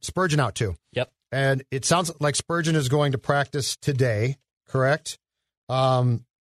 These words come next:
Speaker 2: That is correct.
Speaker 1: Bonino, Bonino, Sturm, and Cole could all be back, uh, Thursday against the Ducks, and Spurgeon might be too, which will help. But you know where it's not gonna help?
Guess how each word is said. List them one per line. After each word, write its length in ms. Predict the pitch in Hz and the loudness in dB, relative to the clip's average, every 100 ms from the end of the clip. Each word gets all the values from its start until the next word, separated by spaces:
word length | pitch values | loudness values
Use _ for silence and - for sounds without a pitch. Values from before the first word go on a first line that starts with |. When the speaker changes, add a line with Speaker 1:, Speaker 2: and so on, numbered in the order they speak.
| - | -8
Speaker 2:
That 120 | 104 | -6
is 100 | 98 | -6
correct. 320 | - 95 - _ _ 160 | -8 -10 -10 _ _ -2
Speaker 1:
Bonino, 800 | 156 170 202 208 196 208 202 - _ _ - | 2 4 4 4 4 2 0 -4 _ _ -6
Bonino, 1120 | 147 160 185 214 214 208 202 202 202 202 185 - _ _ _ | 0 2 2 2 2 4 4 2 2 2 -2 -6 _ _ _
Sturm, 680 | - - 175 180 180 180 185 | -12 -4 0 4 4 2 2
and 180 | 139 127 | 0 0
Cole 460 | - 165 160 160 | 0 2 4 2
could 180 | - 151 - | -2 -6 -4
all 160 | 139 139 | -2 0
be 100 | 147 | 2
back, 300 | 143 143 - _ _ _ _ _ | 2 2 -2 _ _ _ _ _
uh, 200 | 110 113 110 - _ _ _ _ _ - | -4 -2 -2 -8 _ _ _ _ _ -4
Thursday 280 | 170 151 147 | 0 2 4
against 200 | 131 135 | 2 2
the 60 | |
Ducks, 360 | 127 147 - - - - _ | 2 2 0 -8 -14 -20 _
and 120 | 131 | -4
Spurgeon 580 | 127 - 156 143 143 139 - _ _ _ | -4 0 0 2 2 0 -4 _ _ _
might 220 | 123 131 | -4 -2
be 100 | 120 | -2
too, 260 | 104 107 87 _ _ _ | -2 -2 -4 _ _ _
which 200 | 117 - | -8 0
will 240 | 139 160 | 2 2
help. 320 | 143 147 107 - _ _ _ | 2 0 -2 -8 _ _ _
But 180 | 104 - | -12 -4
you 60 | |
know 80 | 107 | -2
where 100 | 131 | 0
it's 120 | 123 | 0
not 120 | 135 131 | -2 -2
gonna 160 | 139 | -2
help? 260 | 123 131 | -2 -2